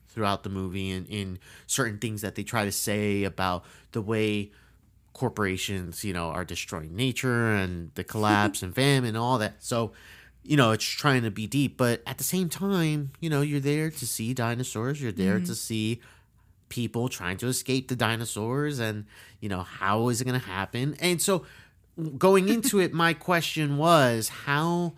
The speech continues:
Speaker 1: do the humans and dinosaurs interact now that the last movie introduced the full concept of, okay,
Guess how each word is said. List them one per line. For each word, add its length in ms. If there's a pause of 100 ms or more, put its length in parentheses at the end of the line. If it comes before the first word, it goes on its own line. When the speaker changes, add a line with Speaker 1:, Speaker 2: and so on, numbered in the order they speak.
(760)
Speaker 1:
do 580 (300)
the 60
humans 520
and 120
dinosaurs 600
interact 960 (400)
now 320
that 320 (300)
the 140
last 420
movie 500 (180)
introduced 800
the 80
full 440
concept 540
of, 280 (300)
okay, 460